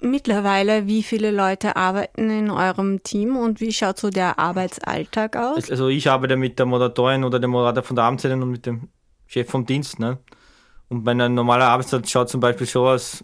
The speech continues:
Speaker 2: um zehn Uhr dreißig beginne ich. Wenn ich den Computer aufgesetzt habe, schreibe ich der Moderatorin und Moderatorin von der Abendsendung und schlage ihr die drei wichtigsten Themen von da vor. Es müssen nicht immer politische sein, ne? Und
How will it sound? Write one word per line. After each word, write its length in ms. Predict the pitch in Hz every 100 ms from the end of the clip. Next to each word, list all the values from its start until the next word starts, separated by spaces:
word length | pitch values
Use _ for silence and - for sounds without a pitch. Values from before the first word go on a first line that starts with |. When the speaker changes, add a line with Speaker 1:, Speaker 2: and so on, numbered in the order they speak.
| _
Speaker 2:
um 240 | - 120 110
zehn 140 | 127
Uhr 40 | 123
dreißig 360 | 120 117 123
beginne 360 | - 117 131 135
ich. 80 | 120 _ - _ _ _ _ _ _ - _ -
Wenn 100 | 117
ich 60 | 120
den 160 | 131 127
Computer 340 | 131 135 127
aufgesetzt 300 | 127 135 123
habe, 180 | 127 127
schreibe 340 | - 120 120
ich 60 | 127
der 80 | 127
Moderatorin 400 | 123 123 123 123
und 80 | 123
Moderatorin 320 | 123 120 120
von 80 | 117
der 80 | 117
Abendsendung 360 | 131 139 127
und 100 | 127
schlage 260 | 120 123 120
ihr 140 | 123 - - - -
die 60 | 123
drei 180 | 123
wichtigsten 440 | 123 127 131 - 127
Themen 160 | 123 113
von 120 | 120
da 280 | 113 127 - _
vor. 220 | - 127 131
Es 100 | 131
müssen 200 | 131 131
nicht 120 | 120
immer 140 | 127 113
politische 420 | 123 127 127 123
sein, 300 | - 120 123
ne? 180 | 120 127 _ _ _ _ _ _ _ -
Und 480 | - 117 120 110